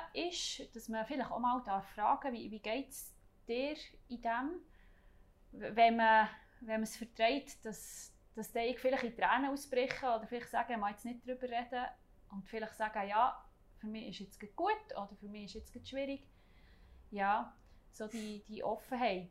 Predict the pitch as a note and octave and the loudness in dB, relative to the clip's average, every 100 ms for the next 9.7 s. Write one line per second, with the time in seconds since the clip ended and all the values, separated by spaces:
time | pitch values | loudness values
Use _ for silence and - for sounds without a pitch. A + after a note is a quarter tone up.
0 | - G#3+ A#3 A3+ A#3 A#3 - A#3 G#3+ F3+ | -10 -10 -8 -10 -8 -8 -8 -6 -6 -6
1 | F3+ G3+ F#3 - - - - - - - | -8 -10 -12 -16 -20 -20 -20 -18 -18 -16
2 | - G#3 G3+ - - - - - - G#3+ | -8 -4 -4 -6 -14 -16 -18 -20 -14 2
3 | B3 G4 - E4+ E4+ - B3+ B3 A3+ A3+ | 8 8 8 4 0 -2 -2 2 4 4
4 | A#3 B3 A3+ F3 A3 A3+ A3+ G#3+ A#3 B3+ | 4 2 2 2 0 -2 -4 -4 0 0
5 | B3 - A3+ B3 A#3+ A#3+ B3+ A#3+ - A#3 | -2 -6 -6 -2 2 2 0 -6 -6 -8
6 | A#3+ A#3+ - B3 A#3+ A#3+ B3+ F#3+ - - | -8 -10 -10 -8 -8 -6 -4 -4 -6 -8
7 | A3 G#3 G#3 G3 G3 - - - - - | -10 -8 -8 -6 -8 -14 -20 -20 -20 -20
8 | - - - - - - - G3+ A3+ A#3+ | -20 -20 -20 -20 -20 -20 -14 -6 -4 -6
9 | - A3+ C4 E4 E4 - | 2 6 6 6 0 -12